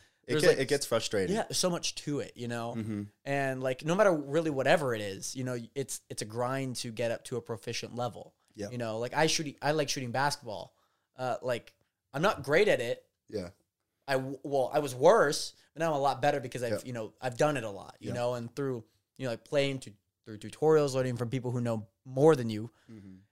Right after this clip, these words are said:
Speaker 2: it, would you say that it's one of those therapy things for you where it takes your mind off it, you're able to kind of express yourself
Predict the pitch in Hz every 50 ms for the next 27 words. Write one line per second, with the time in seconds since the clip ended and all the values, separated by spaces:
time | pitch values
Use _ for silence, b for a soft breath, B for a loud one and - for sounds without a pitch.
0 | _ _ - 147 143 135 - _ _ _ _ _ _ _ _ _ - 135 147 143
1 | 135 156 160 - - - - 156 151 156 156 156 151 135 135 131 120 - - 123
2 | 123 120 - - - - _ _ _ _ _ _ _ _ _ _ _ 135 127 139
3 | 147 147 143 131 127 123 117 - - 139 139 143 147 143 131 - - 120 113 -
4 | - 113 110 107 107 - - 113 110 107 107 107 107 113 110 107 104 - _ _
5 | _ _ _ _ _ _ - 131 131 127 - - 135 131 123 123 123 123 123 117
6 | 117 110 - 123 120 113 113 - _ _ _ _ _ _ _ _ 123 135 139 127
7 | 131 127 123 - 139 135 131 123 127 123 - - - 160 165 175 170 - 131 113
8 | - - 107 101 - -